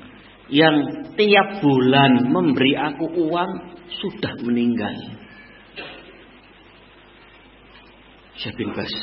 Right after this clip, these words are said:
rahimahullah. Di negara lain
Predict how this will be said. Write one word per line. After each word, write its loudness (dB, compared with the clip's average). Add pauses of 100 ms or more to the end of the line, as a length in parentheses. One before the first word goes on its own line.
(140)
rahimahullah. -8 (600)
Di -6
negara 4
lain 0